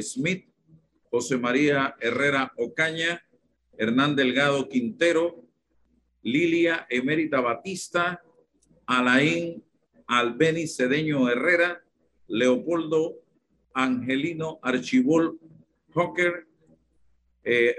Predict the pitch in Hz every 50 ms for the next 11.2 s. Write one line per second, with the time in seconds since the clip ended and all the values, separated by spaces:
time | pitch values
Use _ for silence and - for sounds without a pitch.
0 | 107 107 123 127 123 123 135 151 160 160 151 156 151 139 131 127 123 143 160 156
1 | - 160 147 135 131 123 - 156 156 156 156 147 143 - - 127 123 - - 180
2 | 180 180 180 180 185 190 190 185 - _ _ _ _ _ _ _ _ _ _ _
3 | _ _ _ _ _ _ _ _ _ _ _ _ _ _ _ _ _ _ _ _
4 | _ _ _ _ 110 117 120 135 143 147 139 147 139 123 120 123 139 143 147 147
5 | 151 151 147 - _ _ - - 104 104 143 143 156 156 156 156 156 151 151 135
6 | - - _ _ _ 110 113 127 151 170 165 156 151 151 156 156 147 131 127 120
7 | 117 120 131 147 156 156 135 123 156 170 180 175 175 180 180 180 - - - -
8 | _ _ _ _ _ _ _ _ _ _ _ _ 147 156 160 160 151 - 160 160
9 | 151 151 - - - - - - 131 127 127 - - - 170 170 165 165 156 -
10 | - _ 120 120 120 120 123 - 156 156 156 147 139 151 175 175 170 180 175 175
11 | - - -